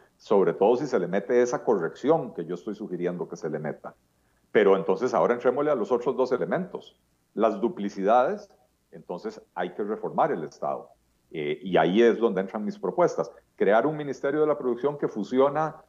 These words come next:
eh, cuatro o cinco ministerios, el de Agricultura gana-, y Ganadería,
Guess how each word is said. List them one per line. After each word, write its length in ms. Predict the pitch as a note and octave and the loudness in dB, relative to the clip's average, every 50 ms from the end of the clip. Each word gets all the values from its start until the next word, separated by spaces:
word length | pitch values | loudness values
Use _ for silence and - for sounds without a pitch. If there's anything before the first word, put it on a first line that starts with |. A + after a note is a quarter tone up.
| _ _ - | _ _ -8
eh, 160 | F#2 E2+ - | -8 -4 0
cuatro 300 | - B2 B2+ - - D3 | 2 2 2 2 -2 -4
o 20 | |
cinco 260 | - D3 C#3+ C#3 - | -4 -6 -8 -8 -8
ministerios, 580 | D#3 C3+ A2+ F#2+ F2 - - C#3 B2+ A2 F#2+ - | -8 -8 -8 -10 -10 -4 -2 -2 -2 -2 -2 -4
el 140 | F#2+ F2+ F2 | -4 -2 -2
de 80 | F2 | -2
Agricultura 680 | E2+ F2 F2+ E2+ - - E2 - - C3+ C3+ C#3 C3 B2 | -2 -2 -4 -6 -6 -8 -10 -6 -4 -2 0 0 0 0
gana-, 280 | A#2+ A#2+ A#2 A2+ - F2+ | 0 -2 -4 -2 -2 -2
y 180 | F#2 E2+ F2+ F2+ | -2 0 0 0
Ganadería, 760 | - E2 E2 E2+ F2 F#2 A2 C3 C#3 C3 B2+ B2 A#2 G#2+ - | 0 0 2 2 2 2 2 4 4 6 6 6 6 4 0